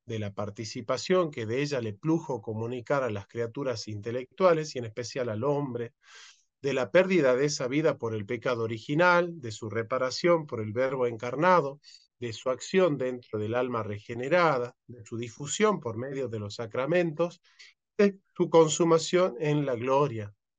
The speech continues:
o la visión beatificante. La moral nos enseña cómo hemos de corresponder al amor de Dios, fomentando la vida divina de la que le plujo hacernos partícipes,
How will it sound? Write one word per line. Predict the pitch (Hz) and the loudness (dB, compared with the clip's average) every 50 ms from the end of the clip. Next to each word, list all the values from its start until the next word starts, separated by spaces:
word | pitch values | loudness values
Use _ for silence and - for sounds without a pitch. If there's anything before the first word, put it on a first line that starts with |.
| _ _ _ _ _ _ _ _ _ _ _ _ _ _ _ _ _ _ _ _ _ _ _ _ _ _ | _ _ _ _ _ _ _ _ _ _ _ _ _ _ _ _ _ _ _ _ _ _ _ _ _ _
o | - 143 143 | -2 0 2
la | 127 120 120 | 2 2 2
visión | 120 127 - - 165 160 156 151 | 2 0 2 4 6 6 6 6
beatificante. | 139 123 117 - 123 107 - 131 147 - - 143 143 135 120 113 110 - - _ _ _ _ _ _ _ _ _ _ _ _ - | 4 2 2 0 -4 -10 -10 -12 -4 0 2 2 2 2 0 -4 -10 -14 -20 _ _ _ _ _ _ _ _ _ _ _ _ -8
La | 127 123 123 | -4 -2 0
moral | 123 131 151 175 190 208 190 | 4 6 6 6 8 8 6
nos | 165 151 - | 6 4 4
enseña | 151 147 147 - 180 185 180 170 165 | 2 0 0 2 2 4 4 4 2
cómo | - 190 196 190 190 | 2 0 2 2 2
hemos | 202 208 196 165 | 2 2 2 0
de | 143 143 - | 0 -2 -2
corresponder | - 127 123 131 143 - - 147 147 170 196 214 202 | -2 0 0 -2 -2 -2 -2 -2 0 2 4 4 6
al | 180 147 127 | 4 4 2
amor | 113 113 127 135 139 135 | 0 -2 -2 -4 -4 -4
de | 120 117 110 | -6 -6 -4
Dios, | 104 120 120 180 185 190 185 - _ _ - - - _ _ _ _ _ _ _ _ _ _ | -2 2 6 6 6 4 2 -4 _ _ -20 -20 -20 _ _ _ _ _ _ _ _ _ _
fomentando | - 170 170 180 185 185 185 214 214 214 208 190 170 | 4 6 6 6 4 4 4 6 6 6 4 4 4
la | 156 131 | 4 4
vida | 127 151 170 160 156 135 | 2 2 2 0 0 0
divina | 120 131 139 170 196 214 202 202 175 | -2 -4 -4 -4 -4 0 2 2 2
de | 139 123 | 2 0
la | 120 117 113 | -2 -2 -4
que | - 120 | -4 -6
le | 110 110 107 | -6 -6 -4
plujo | - - 160 160 156 - | -2 -2 -2 -2 -2 -4
hacernos | 143 123 - - 147 143 139 117 - | -6 -4 -2 -2 -2 -2 -4 -6 -6
partícipes, | - 117 117 120 110 - 185 190 185 - - - 147 147 - - 131 - - _ | -6 -6 -6 -6 -4 -2 -2 -2 -2 -4 -6 -10 -12 -14 -14 -16 -18 -18 -20 _